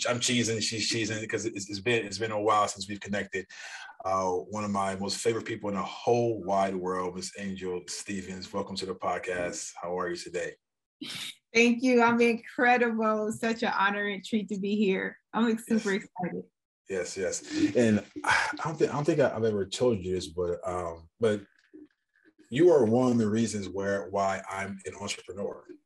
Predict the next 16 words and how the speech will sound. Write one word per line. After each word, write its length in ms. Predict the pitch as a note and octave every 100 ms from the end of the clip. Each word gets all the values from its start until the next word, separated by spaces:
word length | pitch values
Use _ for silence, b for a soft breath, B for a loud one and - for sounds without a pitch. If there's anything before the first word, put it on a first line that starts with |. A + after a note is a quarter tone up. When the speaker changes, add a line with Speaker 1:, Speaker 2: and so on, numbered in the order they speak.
| _ E2+
Speaker 1:
right? 260 | F2+ F2 E2+
I 40 | F2
mean, 380 | F2+ F2 F#2+ G2
you, 440 | F#2+ G#2 G#2+ G#2 G2 -
I 80 | G2
remember 240 | G#2+ G#2+ G2+
years 340 | G2 A2 G2+
ago, 460 | F#2 G2+ F#2 F2+ B B B B B -
uh, 460 | F#2 F2+ F2 E2+ E2 -
it 100 | G2
was 200 | F#2 -
at 260 | F#2 F2+ -
a 120 | F2 -
prepaid 440 | - D#3 - C#3+ B2+
legal 360 | A2 A#2 G#2
event 380 | F#2+ F#2+ F#2+ F#2